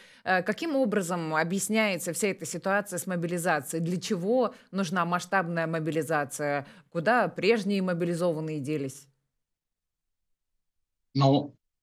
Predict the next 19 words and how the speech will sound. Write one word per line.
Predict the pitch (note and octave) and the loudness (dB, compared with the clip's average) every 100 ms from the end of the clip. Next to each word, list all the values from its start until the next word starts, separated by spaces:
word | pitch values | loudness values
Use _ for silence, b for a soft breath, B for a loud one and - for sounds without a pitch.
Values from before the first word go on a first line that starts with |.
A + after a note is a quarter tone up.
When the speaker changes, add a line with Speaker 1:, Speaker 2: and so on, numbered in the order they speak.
| _ | _
Speaker 2:
сейчас, | - - - - D#3 E3 - - | 0 2 4 6 6 6 4 2
э, | C#3+ B2+ | 2 2
первого | B2+ C#3 B2+ C3 | 2 2 4 2
апреля | B2+ D#3 F3 F3+ C#3+ | 2 2 4 4 2
начался, | B2+ B2+ B2 - C#3 C3 | 0 -2 -4 -2 0 -2
э, | B2 | -4
не, | A2+ A#2 B2+ C3 C3+ | -8 -2 0 0 0
не, | C#3+ C#3+ C#3+ - F#3 | 2 2 2 -2 0
началась | E3+ D#3 E3 - | 4 6 4 4
не | D#3+ | 0
мобилизация. | D3+ D3+ D#3+ C#3 C3 - - - _ _ _ - | 0 0 0 2 2 0 -10 -14 _ _ _ -10
Speaker 1:
Мгм. | F3+ D3 | -10 -6
Speaker 2:
Это | D3 F3 | -2 -2
плановый | D3 D#3 D#3+ D3+ C3 B2+ | 4 4 6 4 -2 -2
призыв | C3+ A#2+ C#3 F#3 - B2 | -4 -4 -4 -6 -8 -6
на | A#2+ A#2 A#2+ A2+ G#2+ | -4 -2 -2 -2 -2
срочную | - C#3 C#3 - A#2+ A2+ | 0 2 2 0 -2 -2
военную | B2 A#2+ A#2 A2+ | -2 0 -2 -2
службу, | A2 B2 E3 C#3+ C#3+ E3 | -4 -6 -6 -6 -8 -10